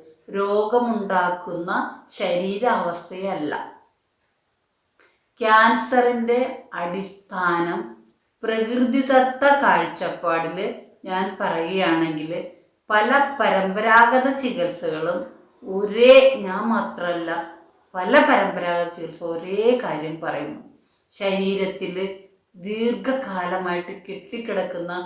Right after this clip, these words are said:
വിഷ-, വിഷാംശങ്ങൾ, അതുപോലെ തന്നെ ദഹിക്കാതെ കൂടിക്കിടക്കുന്ന ജീർണിക്കാത്ത മാലിന്യങ്ങൾ, കഫത്തിൻ്റെ, കഫ, ഏഹ്,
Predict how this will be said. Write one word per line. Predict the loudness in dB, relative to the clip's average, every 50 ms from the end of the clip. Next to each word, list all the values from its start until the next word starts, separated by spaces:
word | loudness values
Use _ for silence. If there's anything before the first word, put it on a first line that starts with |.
| -12 -14 -20 _ _ -12 -10
വിഷ-, | -10 -10 -12 -14 -14 -8 -6
വിഷാംശങ്ങൾ, | -6 -6 -4 -2 0 2 2 2 0 -2 -4 -6 -6 -6 -4 -4 -4 -4 -4 -4 -6 -10 -16 -20 _ _ _ -8 -4 -4
അതുപോലെ | -2 -2 -2 0 0 0 2 0 0
തന്നെ | -2 -4 -4 -6 -6 -8 -6 -4
ദഹിക്കാതെ | -4 -4 -2 -4 -6 -8 -10 -4 -2 0 2 2 2 0 -2 -4 -6 -10
കൂടിക്കിടക്കുന്ന | -14 -14 -14 -12 -10 -10 -10 -8 -6 -4 -4 -4 -4 -4 -6 -6 -4 -4 -4 -4 -6 -10
ജീർണിക്കാത്ത | -10 -8 -8 -8 -6 -6 -8 -8 -6 -4 -4 -4 -2 -4 -6 -6 -4
മാലിന്യങ്ങൾ, | -2 -2 0 0 -2 -4 -6 -6 -6 -4 -4 -2 -2 -4 -6 -8 -10 -16 -20 _ _ _ _ _ -10 -6
കഫത്തിൻ്റെ, | -4 -4 -2 -2 -2 -2 -2 -4 -8 -8 -8 -6 -4 -4 -4 -4 -4 -4 -4 -4 -6 -8 -14 -16 -20 _ _ _ -20 -20 -10 -6
കഫ, | -4 -2 -2 -2 -4 -4 -8 -12 -14 -10 -10
ഏഹ്, | -8 -8